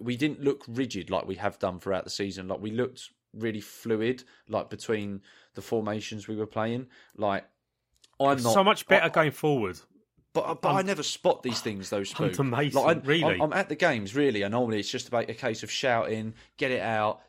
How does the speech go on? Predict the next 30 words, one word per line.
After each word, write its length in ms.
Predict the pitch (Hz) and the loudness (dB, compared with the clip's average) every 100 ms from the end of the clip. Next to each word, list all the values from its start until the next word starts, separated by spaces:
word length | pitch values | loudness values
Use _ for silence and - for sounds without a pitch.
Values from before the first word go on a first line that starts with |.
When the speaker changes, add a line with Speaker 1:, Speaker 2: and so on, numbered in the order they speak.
| _ | _
Speaker 1:
get 140 | 135 | -2
it 100 | 120 | -2
forward, 640 | - 120 110 104 101 101 - _ _ | -4 -6 -4 -2 -4 -4 -10 _ _
get 120 | 131 | -4
it 60 | 120 | -2
in 80 | 113 | -4
the 60 | |
box." 400 | 113 117 101 - | -2 0 0 -4
It's 100 | 113 | -8
so 180 | - 123 | -2 -2
basic 520 | 104 117 113 - - | 2 2 2 -4 -6
when 140 | - 101 | -6 -6
you're 80 | 98 | -8
a 40 | |
fan, 380 | - 113 98 90 | -4 -2 -2 -6
normally 280 | 90 92 92 | -8 -8 -8
viewing 300 | 104 107 90 | -4 -4 -4
these 200 | 87 82 | -10 -8
things. 320 | 98 110 107 | -6 -6 -8
Speaker 2:
<laughs> 40 | - | -2
Yeah. 260 | 135 - 120 | -4 -4 2
Speaker 1:
But 260 | 127 123 - - - - _ - | 4 4 -2 -16 -18 -20 _ -6
for, 280 | 143 139 | -4 -4
so 140 | 117 - | -6 -4
someone 260 | 175 175 | -2 0
like 240 | 147 139 - | -2 -4 -6
me, 300 | 135 151 113 | -6 -4 -4
who 100 | 95 | -6
usually 480 | 104 113 107 104 104 | -6 -4 -4 -6 -8
d-, 140 | - | -10